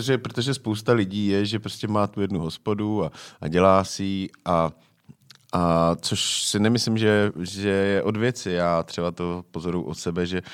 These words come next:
že bych možná právě neměl furt něco vymýšlet, ale jenom se držet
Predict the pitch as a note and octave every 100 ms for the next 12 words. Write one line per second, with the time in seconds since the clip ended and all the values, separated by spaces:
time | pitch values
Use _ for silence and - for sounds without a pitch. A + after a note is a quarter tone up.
0 | - - - - - F2+ E2+ F2+ F2+ F2
1 | F2 F2 F2 - - _ F2 F2 F2+ F2
2 | E2+ F2 E2+ - F2 E2+ - F2 E2 E2+
3 | - F2+ F2 F2+ F2 F2 E2+ E2+ E2+ E2+
4 | E2+ F2+ E2 - E2+ F2